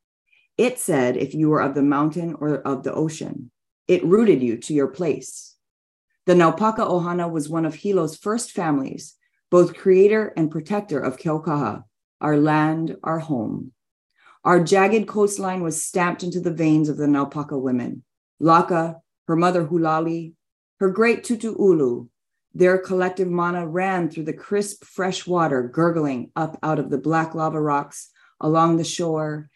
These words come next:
and in the whispers of the hala groves. Everybody knew the story of the Naupaka Ohana, of where they'd come from, of everything, everything they'd done for Keaukaha and Hilo.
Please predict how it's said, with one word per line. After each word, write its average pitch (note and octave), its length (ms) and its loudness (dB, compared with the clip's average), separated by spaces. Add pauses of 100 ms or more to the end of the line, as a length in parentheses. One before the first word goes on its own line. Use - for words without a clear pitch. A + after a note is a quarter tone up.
(200)
and E3+ 140 2
in E3+ 80 2
the E3 80 2
whispers F3 480 2
of D#3+ 80 -4
the D3+ 80 -4
hala C#3+ 300 -4
groves. B2 720 -6 (540)
Everybody G3+ 480 4
knew D3 220 6
the C#3 80 2
story D3+ 500 -2
of C#3+ 160 -6
the C#3+ 80 -2
Naupaka C3+ 460 -2
Ohana, B2 640 -4 (400)
of D3+ 160 0
where F3+ 240 6
they'd F3+ 220 2
come F3 220 -4
from, E3+ 480 -6
of C#3+ 180 -6
everything, F3+ 540 2 (340)
everything G3 480 0
they'd F3 220 0
done F3 260 -2
for F3 120 -8
Keaukaha F3 520 -4
and D3+ 140 2
Hilo. F3 440 -4